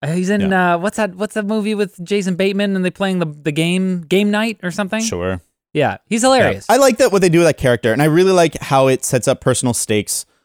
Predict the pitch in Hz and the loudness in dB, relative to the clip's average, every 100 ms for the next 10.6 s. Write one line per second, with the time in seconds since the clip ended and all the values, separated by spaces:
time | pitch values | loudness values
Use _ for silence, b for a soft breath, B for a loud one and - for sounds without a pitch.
0 | _ - 120 113 113 110 110 104 107 - | _ 0 2 2 2 2 2 0 -2 -4
1 | - 135 127 110 - 113 107 95 87 80 | 0 0 2 -2 0 0 2 0 -2 -2
2 | 78 82 _ _ - 98 87 113 117 95 | -4 -8 _ _ -4 0 0 0 -2 0
3 | 156 147 127 113 120 123 107 98 101 98 | 0 2 2 2 2 0 2 2 2 2
4 | 95 - - 123 - 107 95 92 131 185 | -2 -8 -2 -2 0 -2 0 2 2 0
5 | b 185 226 277 247 233 - 180 165 160 | b 2 2 2 0 0 0 2 4 2
6 | 139 135 135 - - 147 175 147 123 127 | 0 0 0 -2 -4 -2 0 2 2 0
7 | - 127 113 104 127 147 143 135 160 - | -2 0 0 0 0 2 4 4 2 0
8 | b b - 147 139 123 123 131 123 113 | b b 0 2 4 2 2 2 2 2
9 | 110 110 113 110 - 107 90 - 104 110 | 2 2 0 -2 -2 -4 -4 -2 0 2
10 | 104 - 101 - 110 104 | 0 -2 -4 -2 -2 -4